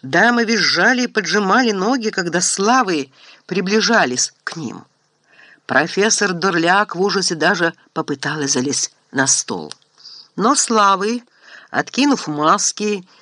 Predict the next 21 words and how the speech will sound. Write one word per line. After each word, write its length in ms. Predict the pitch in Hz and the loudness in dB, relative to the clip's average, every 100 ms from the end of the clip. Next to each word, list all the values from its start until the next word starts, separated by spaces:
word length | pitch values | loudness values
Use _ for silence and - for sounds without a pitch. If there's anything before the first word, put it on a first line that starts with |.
| _ - _ - | _ -20 _ -6
сели 600 | - - 175 254 269 269 - - | -2 2 4 4 4 0 -2 -6
проводить 540 | 147 160 151 175 180 | 0 2 2 -2 -4
старый 400 | - 170 143 127 | -4 0 0 0
год 500 | 120 151 196 202 - | -2 0 2 0 -2
и, 60 | 156 | -2
удивительно 600 | 156 190 277 285 262 190 | 0 0 0 2 2 2
быстро 380 | 185 240 - | 0 -2 -2
насытившись, 800 | 156 131 - - 170 - 220 - _ _ - - | -2 0 -2 -4 -2 0 0 -4 _ _ -20 -16
снова 460 | - - 262 269 254 | -6 0 2 4 2
стали 280 | - 254 240 | -2 0 0
медленно 680 | 220 220 208 240 262 262 254 _ | 2 0 0 -2 -2 0 -2 _
ползать 440 | 185 190 190 202 - | -2 0 0 -4 -6
по 200 | - 135 | -4 -4
полу, 360 | 151 143 151 - _ - - | -4 -4 -6 -10 _ -20 -6
сталкиваясь 800 | - 170 165 185 208 185 196 | -2 2 2 2 -4 -6 -6
друг 220 | 147 156 160 | -6 -8 -6
с 40 | |
другом, 440 | 143 139 135 143 | -4 -4 -4 -8
вошли 300 | 147 156 - | -4 -2 -2
в 60 | 135 | -4
роль. 200 | 110 - | -6 -10